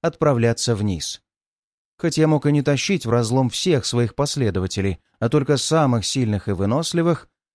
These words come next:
но я ведь обещал им встречу с их божеством. Было бы несправедливо лишать кого бы то ни было возможности взглянуть собственными глазами на легенду, в которую они когда-то верили.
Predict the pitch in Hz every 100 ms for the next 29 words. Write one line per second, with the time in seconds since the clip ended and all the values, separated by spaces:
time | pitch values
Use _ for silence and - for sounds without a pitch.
0 | _ _ - 147 190 - _ _ _ _
1 | _ _ _ 196 190 160 147 151 139 165
2 | 156 123 147 160 143 135 143 127 131 120
3 | - - 139 123 73 - _ _ _ _
4 | _ _ _ - 143 185 190 208 - 208
5 | 208 165 131 147 104 78 92 131 151 135
6 | - 123 120 110 110 110 151 160 165 151
7 | - _ - 101 151 165 190 165 120 117
8 | - 110 90 110 123 156 135 - 147 -
9 | 127 120 117 107 104 101 147 165 151 -
10 | _ _ 165 175 196 175 143 101 92 -
11 | 107 165 175 165 147 123 110 110 95 113
12 | - 110 95 101 92 82 73 76